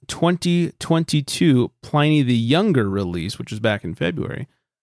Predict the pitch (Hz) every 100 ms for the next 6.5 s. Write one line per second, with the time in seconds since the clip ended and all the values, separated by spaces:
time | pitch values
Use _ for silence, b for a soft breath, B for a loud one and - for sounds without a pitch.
0 | _ _ - 117 160 170 170 160 143 135
1 | 131 185 202 143 101 101 - - - 220
2 | - - - _ - 165 180 165 127 139
3 | 147 156 - 127 135 143 139 127 123 113
4 | 113 113 110 135 - - 117 - 135 139
5 | 117 107 104 104 - 110 - 87 80 -
6 | 107 104 104 85